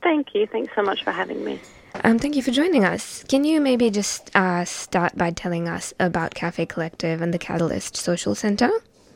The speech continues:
Speaker 1: Yeah, I might start with the, um, Catalyst Social Centre because the cafe sits within that.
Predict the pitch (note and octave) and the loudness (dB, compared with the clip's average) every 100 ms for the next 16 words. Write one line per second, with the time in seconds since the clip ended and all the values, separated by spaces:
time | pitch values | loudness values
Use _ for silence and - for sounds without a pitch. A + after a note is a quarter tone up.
0 | _ - A4 G#4+ G3+ E3 B3+ D#4 A4 - | _ 4 6 8 4 2 -2 0 -2 -4
1 | G4+ - D4 C4 A#3 G#3+ - F#3+ F#3 - | -6 -4 -2 0 2 0 0 -2 -4 -4
2 | F#3 F3+ F3 - D#3+ - D3+ D#3+ E3 G#3 | -4 -2 -6 -4 -6 -6 -4 -4 -4 -2
3 | A3+ - - - - D#3+ - D#3 - - | -2 0 -2 -4 -2 -2 2 0 0 -6
4 | - - D#3+ D3+ D#3+ G#3+ | -4 -4 -4 -2 0 0